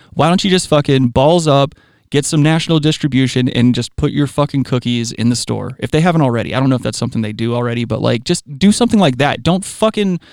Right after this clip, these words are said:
solicit me when I'm coming in and out of a grocery store or, or a department store or some shit like that. You know, you, the, especially Christmas time, the stupid Salvation Army with the fucking alcoholics swinging the bell back and forth.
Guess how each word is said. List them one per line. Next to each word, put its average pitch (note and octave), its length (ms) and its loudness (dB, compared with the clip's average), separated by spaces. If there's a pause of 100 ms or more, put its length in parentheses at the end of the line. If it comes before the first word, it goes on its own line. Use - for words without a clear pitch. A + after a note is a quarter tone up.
(120)
solicit D#3+ 720 -2
me B2+ 320 -2 (280)
when D3+ 140 0
I'm D3 120 4
coming E3+ 300 2
in D#3 100 0
and C#3+ 100 -2
out C#3+ 160 0
of C3 120 -4
a B2+ 80 0
grocery C#3 340 0
store B2 320 -2
or, C3+ 240 2
or C3 140 2
a B2+ 40 -2
department B2+ 460 -2
store C3 220 -2
or B2+ 60 -2
some C#3+ 140 -2
shit C3+ 280 -4
like B2+ 180 -4
that. B2+ 180 -2
You B2 100 0
know, C3+ 60 2
you, C3+ 120 2
the, C#3 320 -2
especially G3+ 340 0
Christmas F3 340 -2
time, F#3+ 300 0
the C#3 80 -2
stupid E3+ 420 -2
Salvation D3+ 520 -2
Army D3 240 2
with D3 160 0
the B2+ 80 -4
fucking C#3+ 520 -2
alcoholics C#3 600 0 (100)
swinging D3 380 0
the C3+ 80 2
bell B2+ 280 2
back C#3 240 -2
and D3+ 160 -4
forth. D3 400 2